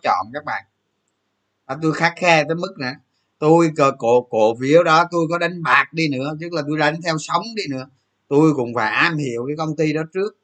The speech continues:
Đó. Tôi, tôi nói vậy là các bạn hiểu đó. <clears throat> Cái, cái, cái, cái mốc một ngàn bốn trăm á hả? Cái mốc một ngàn bốn trăm là bây giờ nó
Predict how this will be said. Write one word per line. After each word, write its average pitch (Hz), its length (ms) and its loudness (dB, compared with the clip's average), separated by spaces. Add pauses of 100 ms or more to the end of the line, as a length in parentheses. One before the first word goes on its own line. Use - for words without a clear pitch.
(1040)
Đó. 151 320 -2 (640)
Tôi, 151 220 -4
tôi 165 160 0
nói 156 340 2
vậy 117 220 0
là 135 120 -6
các 151 180 -10
bạn 120 200 -10
hiểu 117 360 -10
đó. 143 100 -16 (1400)
<clears throat> 202 60 -8 (2000)
Cái, 160 200 2
cái, 175 300 4
cái, 175 200 0 (100)
cái 175 100 0
mốc 160 260 4
một 147 180 -2
ngàn 127 280 -2
bốn 143 260 0
trăm 151 280 2
á 156 80 0
hả? 113 240 -6
Cái 143 100 -6
mốc 165 260 2
một 143 140 0
ngàn 131 260 0
bốn 143 260 0
trăm 156 260 2
là 127 200 2
bây 143 180 0
giờ 127 320 4
nó 147 60 -6